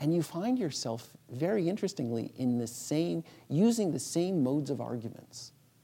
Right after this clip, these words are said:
for all three. And yet, of course, the three religions are not the same. And there are some areas, you know, there's some things that Muslims and Christians do that Jews don't do, and, uh, they're all a little bit different. And that's what the course is about.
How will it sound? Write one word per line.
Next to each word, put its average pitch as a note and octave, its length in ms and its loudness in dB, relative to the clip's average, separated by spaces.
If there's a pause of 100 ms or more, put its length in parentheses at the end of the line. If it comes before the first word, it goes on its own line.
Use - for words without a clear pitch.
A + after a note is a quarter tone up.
(340)
for - 180 -6
all A#2 220 -2
three. A2+ 440 -4 (460)
And D#3+ 160 12
yet, G3 220 12
of E3+ 140 4
course, C#3+ 320 0
the - 140 -2
three C3 220 -2
religions A2+ 440 -2
are - 160 -8
not G#2+ 280 -8
the - 80 -18
same. - 300 -12 (600)
And A#2 160 -2
there A#2+ 120 -2
are A#2 100 0
some D3 540 4
areas, C#3 480 6
you D3+ 60 8
know, D3 60 6
there's C3 200 4
some C#3+ 160 4
things C#3 240 2
that B2 160 -2
Muslims C3 500 2
and A2+ 100 -4
Christians C#3 540 -2
do B2+ 200 2
that - 320 -6
Jews E3+ 300 4
don't D#3+ 300 6
do, C#3+ 280 6
and, C3+ 100 6
uh, G2+ 560 0
they're F3+ 200 12
all A3 260 12
a G#3 60 8
little F#3 160 6
bit D3+ 200 0
different. B2+ 400 -2 (320)
And C#3 160 2
that's C#3 240 -4
what C3 100 -4
the C3+ 80 -14
course - 320 -10
is - 140 -10
about. - 400 -12